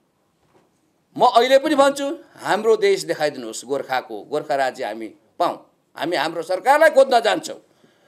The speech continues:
नत्र हो भने यो समाधानको लागि नेपाल सरकारले राजदूत गएर समाधान गर्छ भन्ने यस्ता काइते गैर जिम्मेवारी कुरा हामीलाई एउटा सरकारको प्रमुख जस्तोले भन्छ भने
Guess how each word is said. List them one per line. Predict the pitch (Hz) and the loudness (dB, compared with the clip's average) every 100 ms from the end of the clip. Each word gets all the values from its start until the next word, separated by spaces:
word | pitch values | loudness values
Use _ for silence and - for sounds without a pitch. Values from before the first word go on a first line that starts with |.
| _ _ _ _ _ - | _ _ _ _ _ 0
नत्र | - 302 302 | 2 6 8
हो | 294 | 8
भने | 294 269 285 285 - - _ _ _ | 6 6 6 4 -2 -20 _ _ _
यो | 240 262 | 4 4
समाधानको | 180 185 214 247 262 247 | 4 2 4 4 2 2
लागि | 240 226 202 143 104 _ _ - | 4 4 2 -6 -8 _ _ -2
नेपाल | - 240 262 | 0 6 6
सरकारले | 233 226 214 208 202 185 151 _ _ _ _ | 6 2 2 2 2 0 -2 _ _ _ _
राजदूत | 139 226 311 302 247 349 349 - - _ _ _ _ _ _ _ _ _ _ _ 151 | 2 4 6 4 2 4 4 0 -12 _ _ _ _ _ _ _ _ _ _ _ 2
गएर | 240 262 254 | 6 6 6
समाधान | - 254 277 285 269 254 185 151 | 4 4 6 6 4 2 -6 -8
गर्छ | - 269 277 | 2 4 6
भन्ने | 277 240 254 | 4 4 2
यस्ता | 240 - 233 - | 0 0 -2 4
काइते | 302 359 311 285 160 - _ _ _ | 4 4 2 2 0 -6 _ _ _
गैर | 143 370 359 | 4 6 6
जिम्मेवारी | 330 311 294 285 | 2 4 4 2
कुरा | 254 247 220 127 - _ _ _ _ _ _ _ _ | 2 2 2 2 -8 _ _ _ _ _ _ _ _
हामीलाई | - 311 311 285 | 2 2 4 4
एउटा | 262 247 226 | 4 4 4
सरकारको | - 233 - 311 320 285 | 2 2 4 2 2 -2
प्रमुख | 277 240 269 339 | 0 2 2 2
जस्तोले | 285 - 247 | 0 0 -2
भन्छ | 220 180 208 | 0 -2 -2
भने | 185 202 320 | -2 2 4